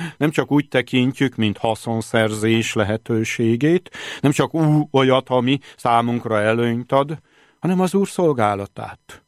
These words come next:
Az Úr szolgálatát, hogy azt is az Úrért, az Úr dicsőségéért tesszük, amit teszünk, meg természetesen testvéreink javáért is.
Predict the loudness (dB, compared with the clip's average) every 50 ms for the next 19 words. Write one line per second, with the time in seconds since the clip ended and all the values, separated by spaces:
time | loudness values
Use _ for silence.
0 | _ _ _ _ _ _ _ _ _ _ _ _ _ _ _ _ _ _ _ _
1 | _ _ _ _ -4 -2 0 2 2 2 0 0 2 2 4 4 4 4 2 2
2 | 0 -4 -8 -12 -12 -12 -12 -8 -6 -4 -2 0 -2 -2 -2 -4 -4 -2 0 0
3 | 0 2 2 4 4 4 4 2 0 -2 -6 -12 -10 -8 -6 -4 -2 -2 -2 -2
4 | -2 -2 -4 -2 0 0 0 0 0 -2 -2 -2 0 0 -2 -2 -2 -2 -4 -6
5 | -8 -10 -16 -20 -20 -20 -20 -8 _ -2 -2 -2 -4 -8 -6 -6 -6 -6 -4 -2
6 | 0 0 0 0 -4 _ -10 -8 -8 -8 -10 -10 -10 -10 -10 -12 -16 -18 -20 -20
7 | _ _ _ _ _ _ -6 -4 -2 -2 -2 -2 -2 -2 -2 -2 -2 -2 0 -2
8 | -2 0 -2 -2 -2 -2 -2 -4 -2 -2 -2 0 0 2 0 0 -2 -2 -4 -4
9 | -4 -4 -4 -4 -4 -6 -6 -8 -10 -10 -12 -14 _ -16 -14 -12 -12 -12 -14 -16